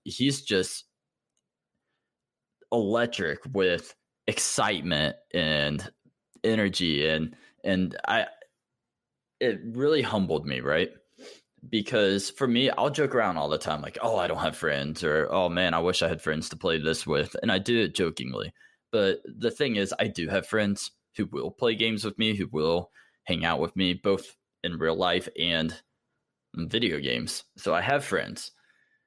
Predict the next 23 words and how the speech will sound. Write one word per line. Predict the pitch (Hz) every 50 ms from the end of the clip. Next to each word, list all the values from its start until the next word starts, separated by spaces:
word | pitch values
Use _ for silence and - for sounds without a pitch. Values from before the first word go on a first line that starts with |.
| _ _ _ _ _ _ _ _ _ _ _ - -
And, | 82 80 98 -
but | 143 139 127
I | 123
make | 123 120 127 127 127
the | 110
joke | - - 113 101 -
all | 101 90
the | 90 82
time | - 110 90 85 82
that | 85 82 71
I | 71
don't. | 80 78 85 82 78 76 71 -
And | 87 95
then | 90 92 107
you | 120 120
have | 120 104 -
someone | - - 92 90 90 87 82 85 80
who | - 104 - -
comes | - 104 92 87 87
into | 87 85 - 87
your | 82 78
life | 71 71 73 73 71 - -
and | 80 80 76 73 73 73 -